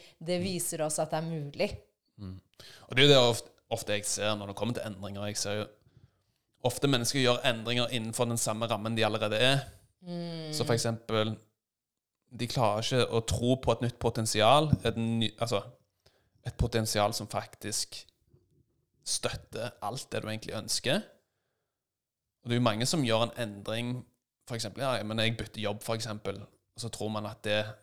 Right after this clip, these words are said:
Speaker 2: at det er jobben som er årsaken, og så går det et
Speaker 1: Mm.
Speaker 2: par år, og så sitter man igjen med den samme følelsen, for eksempel, ja, men det er noe underliggende. Så ofte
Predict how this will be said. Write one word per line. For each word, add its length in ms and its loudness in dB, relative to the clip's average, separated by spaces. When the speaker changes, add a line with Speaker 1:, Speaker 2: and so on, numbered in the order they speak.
Speaker 2:
at 80 -14
det 80 0
er 100 2
jobben 260 4
som 180 0
er 40 -2
årsaken, 600 -4
og 80 -10
så 100 -4
går 160 0
det 80 -2
et 60 -8
Speaker 1:
Mm. 0 -
Speaker 2:
par 180 6
år, 200 12
og 60 10
så 220 0
sitter 240 -2
man 120 2
igjen 140 4
med 120 2
den 60 2
samme 300 -2
følelsen, 460 -4
for 80 -6
eksempel, 480 -8
ja, 80 -6
men 180 -10
det 100 -4
er 80 -2
noe 200 -4
underliggende. 520 0
Så 160 2
ofte 460 2